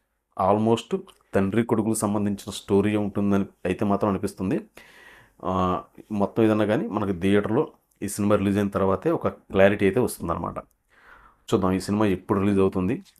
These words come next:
రిలీజ్ అయినప్పుడు ఈ సినిమా సంబంధించి ఇంకా మరేదన్నా అప్‌డేట్ వచ్చినప్పుడు, రిలీజ్ అప్‌డేట్ వచ్చినప్పుడు మనం క్లారిటీగా మాట్లాడుకుందాం.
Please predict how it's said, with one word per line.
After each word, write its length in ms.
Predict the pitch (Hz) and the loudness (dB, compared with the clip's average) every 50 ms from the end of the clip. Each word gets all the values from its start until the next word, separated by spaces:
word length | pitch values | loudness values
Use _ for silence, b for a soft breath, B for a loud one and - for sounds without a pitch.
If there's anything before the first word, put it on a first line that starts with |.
| - - | -10 -8
రిలీజ్ 300 | 98 - 110 104 98 101 | -6 -2 0 0 2 2
అయినప్పుడు 500 | 98 98 92 - 113 120 110 101 101 - | 2 2 2 0 0 0 0 0 0 -2
ఈ 100 | 101 95 | -4 -6
సినిమా 260 | 90 - 98 98 101 98 | -4 -2 -2 0 0 0
సంబంధించి 540 | - 98 98 101 101 98 98 95 - 95 | 2 0 0 0 0 0 -2 -2 -4 -6
ఇంకా 220 | 78 98 95 - 101 | -6 -6 -4 -2 0
మరేదన్నా 480 | 98 95 92 95 98 101 98 98 95 | 2 2 4 4 4 4 4 2 0
అప్‌డేట్ 300 | 87 82 85 98 98 - | 0 0 0 -4 -2 -2
వచ్చినప్పుడు, 420 | 95 - - 92 87 - - 95 98 - - _ _ b b b b b b b b b | -4 -8 -6 -6 -6 -4 -2 -2 -2 -4 -6 _ _ b b b b b b b b b
రిలీజ్ 260 | 95 92 101 104 101 101 | -4 0 2 2 4 4
అప్‌డేట్ 280 | 92 85 95 95 92 | 4 4 2 0 0
వచ్చినప్పుడు 380 | 92 - 95 87 - - 135 117 95 92 95 95 b b b b b b | 0 -2 -4 -4 -2 0 0 2 2 0 -2 -4 b b b b b b
మనం 140 | 90 90 90 | -2 -2 -2
క్లారిటీగా 540 | - - - 90 92 95 98 92 98 98 98 | -2 0 2 4 4 4 4 4 2 2 2
మాట్లాడుకుందాం. 580 | 92 90 87 - - 87 87 92 92 123 208 | 0 0 0 0 -2 -2 -2 0 -2 -2 -2